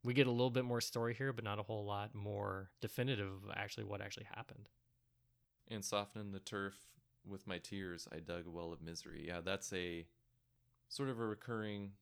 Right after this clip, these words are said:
Speaker 2: stanza. We'll get it a little bit different later on. But yeah, I, I don't know that it's so much a meditation on, on God per se, but it's, it's sort of his view on,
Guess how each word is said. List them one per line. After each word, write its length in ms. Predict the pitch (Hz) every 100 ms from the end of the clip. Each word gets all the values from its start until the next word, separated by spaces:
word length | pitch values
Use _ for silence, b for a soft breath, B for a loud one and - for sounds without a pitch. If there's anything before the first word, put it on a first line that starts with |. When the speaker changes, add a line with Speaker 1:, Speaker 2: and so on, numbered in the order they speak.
| _ -
Speaker 2:
stanza. 600 | - 113 101 101 104 95
We'll 120 | 98
get 160 | 101 98
it 100 | 92
a 40 |
little 180 | 90 90
bit 200 | 85 82
different 340 | 92 87 82 82
later 240 | 87 87
on. 240 | 87 87 85
But 160 | -
yeah, 240 | 95 92 90
I, 220 | 104 113 - _ _ _ _
I 60 | 120
don't 80 | 139
know 100 | 139
that 180 | 113 104
it's 160 | 98
so 140 | - 104
much 260 | 95 87
a 40 | 95
meditation 540 | 90 90 98 90 -
on, 180 | 85 87 82 -
on 220 | 87 85
God 420 | 98 92 90 87
per 160 | - 90
se, 420 | - 98 90 85 82
but 160 | 87
it's, 400 | 87 - - - -
it's 380 | 98 95 - - - -
sort 220 | - 101
of 100 | 87
his 520 | 87 95 98 90 85 -
view 500 | 82 87 87 87 90
on, 480 | 85 80 80 80